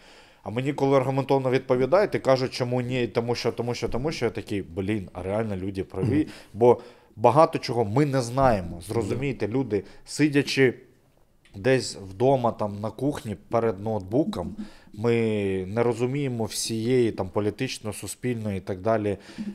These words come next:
Speaker 1: е, механізму, як воно працює. Ну, ми реально цього не розуміємо. Кожен розуміє тільки те, що в чому він вариться, крутиться і працює. Тому якось, якось так.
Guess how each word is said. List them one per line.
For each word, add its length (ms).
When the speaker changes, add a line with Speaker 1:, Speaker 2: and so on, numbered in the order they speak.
Speaker 1:
е, 340
механізму, 880
як 320
воно 220
працює. 460
Ну, 100
ми 140
реально 300
цього 300
не 120
розуміємо. 640
Кожен 460
розуміє 440
тільки 320
те, 400
що 340
в 160
чому 340
він 240
вариться, 520
крутиться 520
і 60
працює. 520
Тому 400
якось, 580
якось 440
так. 200